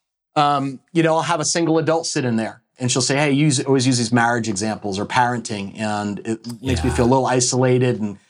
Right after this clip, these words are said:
Speaker 1: kinda like, "Well, what place do I have?" Um, so that feedback session, Carrie, if the message takes forty-five minutes, that feedback session, that rehearsal, um, the debriefing of it takes ninety.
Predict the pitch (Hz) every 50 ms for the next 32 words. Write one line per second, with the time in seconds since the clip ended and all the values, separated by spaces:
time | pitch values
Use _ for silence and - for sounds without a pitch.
0 | _ _ _ - 135 135 131 131 127 127 120 120 151 151 - - 165 156 156 -
1 | 156 135 135 135 151 165 135 113 98 90 80 78 - _ _ _ _ _ _ _
2 | _ _ _ _ 127 123 123 123 120 120 117 - - - 139 160 202 226 - -
3 | 208 220 220 180 214 208 202 - - 208 196 - - 208 196 - 208 208 214 220
4 | 226 175 - - 143 131 143 160 170 165 - 185 160 - - - 180 170 170 -
5 | - - - 165 165 165 165 160 165 160 151 160 151 139 151 165 165 165 - -
6 | _ _ _ _ _ 117 131 160 180 202 - _ _ _ _ - - - 180 185
7 | 196 170 160 196 202 - - - - 185 185 180 - 175 160 156 - 156 131 -
8 | - 156 170 180 - - 208 214 220 220 - _ _ _ _ _ _ _ - 139
9 | 139 139 135 131 127 127 123 143 131 123 110 123 165 170 139 120 127 147 160 180
10 | 175 190 185 196 196 190 - - - - 180 165 165 - - 139 139 135 135 151
11 | 156 143 123 117 110 -